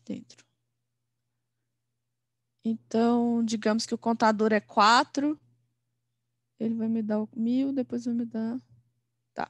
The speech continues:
beleza. Então, vamos aqui. Então, primeiro a gente vai pegar o primeiro dígito do número. Então, no primeiro dígito do número,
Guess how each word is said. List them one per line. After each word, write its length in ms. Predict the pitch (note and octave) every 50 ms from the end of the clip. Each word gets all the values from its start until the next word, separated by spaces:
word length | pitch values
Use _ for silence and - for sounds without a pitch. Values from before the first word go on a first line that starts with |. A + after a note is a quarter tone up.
| _
beleza. 380 | - - - - - G3 - - - _ _ _ _ _ _ _ _ _ _ _ _ _ _ _ _ _ _ _ _ _ _ _ _ _ _ _ _ _ _ _ _ _ _ _ _
Então, 240 | - B3 A#3 A#3 A#3+
vamos 260 | A#3+ A#3 A#3 B3 B3
aqui. 340 | B3+ - - - - - - _ _ _ _ _ _ _ _ _ _ _ _ _ _ _ _ _ _ _ _ _ _ _ _ _ _ _ _ _ _ _ _ _ _ _ _
Então, 160 | - A#3 A#3
primeiro 320 | B3 C4 B3 A#3+ B3 A#3
a 40 | C4
gente 240 | A#3+ B3 B3 - -
vai 200 | A#3+ A#3+ A3 -
pegar 500 | - - B3+ A#3+ G#3+ G#3+ G#3 G#3+ A#3+ C4 - - _ _ _ _ _ _ _ _ -
o 40 |
primeiro 680 | A#3 - A#3 A#3+ A#3 A3 A3 A3 A3+ A#3+ B3+ B3+ C4+ D4 - _ _ _ _ _ _ _ _ _ _ _ _ _ _ _
dígito 420 | G#3+ A3 A#3+ A#3+ A3+ - - B3+
do 140 | A3+ A3 B3
número. 440 | B3+ B3+ A#3 A3 G#3 F#3+ F3+ F3+ F#3 - _ _ _ _ _ _ _ _ _ _ _ _ _ _ _ _ _ _ _ _ _ _ _ _ _ _ _ _ _ _ _ _ _ _ _ _
Então, 160 | - B3 C4
no 120 | C4+ D4
primeiro 400 | C#4 D4 C#4 C4 C#4 C4+ B3 C4+
dígito 400 | A3+ G#3 G#3+ A#3 A3 - - A#3
do 120 | G#3+ G3+ G#3+
número, 480 | A3 A3+ B3 B3 A#3+ A3 G3 G3 -